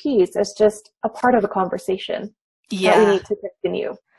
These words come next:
Speaker 2: Yeah, it, it's almost like, um, eh,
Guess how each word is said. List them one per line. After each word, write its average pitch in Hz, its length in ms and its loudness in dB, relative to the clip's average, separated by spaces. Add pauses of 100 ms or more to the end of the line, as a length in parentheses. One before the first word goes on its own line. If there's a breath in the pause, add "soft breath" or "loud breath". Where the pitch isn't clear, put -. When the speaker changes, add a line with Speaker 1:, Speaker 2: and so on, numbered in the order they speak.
(920 loud breath)
Speaker 2:
Yeah, 277 260 4
it, 254 260 0
it's 262 180 -2
almost 294 400 -2
like, 214 320 -2
um, 180 500 -4 (300 loud breath)
eh, - 420 -8